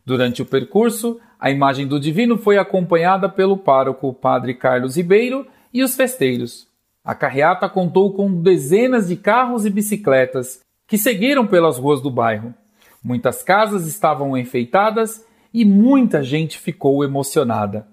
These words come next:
A paróquia agradece aos participantes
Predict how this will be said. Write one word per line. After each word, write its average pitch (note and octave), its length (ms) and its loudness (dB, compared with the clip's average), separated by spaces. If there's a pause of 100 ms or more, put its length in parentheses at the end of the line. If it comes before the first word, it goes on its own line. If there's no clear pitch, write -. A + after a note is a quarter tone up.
(440)
A - 120 -2
paróquia G3 720 2 (220)
agradece C#3+ 680 2
aos G3+ 120 0
participantes F3+ 960 -2